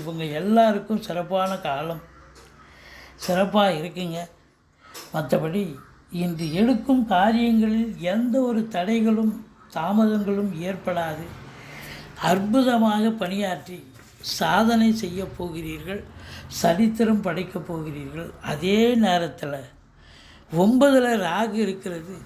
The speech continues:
சில நேரங்களில் பிரச்சனைகள் வரும்.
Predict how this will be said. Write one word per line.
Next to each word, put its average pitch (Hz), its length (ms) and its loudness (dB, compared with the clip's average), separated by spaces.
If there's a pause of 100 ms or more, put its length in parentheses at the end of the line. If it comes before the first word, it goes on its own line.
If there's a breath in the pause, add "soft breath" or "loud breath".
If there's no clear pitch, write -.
சில 214 420 0
நேரங்களில் 233 840 2
பிரச்சனைகள் 208 680 0
வரும். 180 380 -2